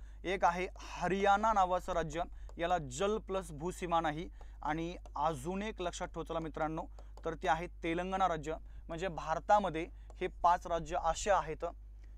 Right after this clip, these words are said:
की ज्याला कोणत्याही राज्य, कोणत्याही म्हणजे ब-, क-, भूसीमा पण नाही आणि जलसीमा पण नाही. समजलं काय बोललो मी? म्हणजे अशा प्रकारे तुम्हाला या ठिकाणी हे जे राज्य आहेत, म्हणजे भूसीमा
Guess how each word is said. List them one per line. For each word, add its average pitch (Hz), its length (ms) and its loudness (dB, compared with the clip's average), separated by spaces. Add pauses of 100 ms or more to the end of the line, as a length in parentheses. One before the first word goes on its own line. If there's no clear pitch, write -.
(140)
की 185 80 -2
ज्याला 170 280 4
कोणत्याही 180 500 -4
राज्य, 170 320 0 (200)
कोणत्याही 180 380 0
म्हणजे 180 280 0
ब-, 151 140 -6
क-, 147 240 -6
भूसीमा 165 480 4
पण 208 180 6
नाही 202 180 2 (380)
आणि 170 120 0
जलसीमा 143 400 -2
पण 117 160 -8
नाही. 117 140 -10 (300)
समजलं 240 240 2
काय 202 140 4
बोललो 147 180 0
मी? 120 100 -8 (300)
म्हणजे 180 180 0 (120)
अशा 175 360 4
प्रकारे 196 380 2
तुम्हाला 175 440 2 (340)
या 170 60 0
ठिकाणी 180 320 0
हे 170 160 -2
जे 180 240 4 (120)
राज्य 170 360 6
आहेत, 175 320 2 (420)
म्हणजे 151 180 -4
भूसीमा 175 540 0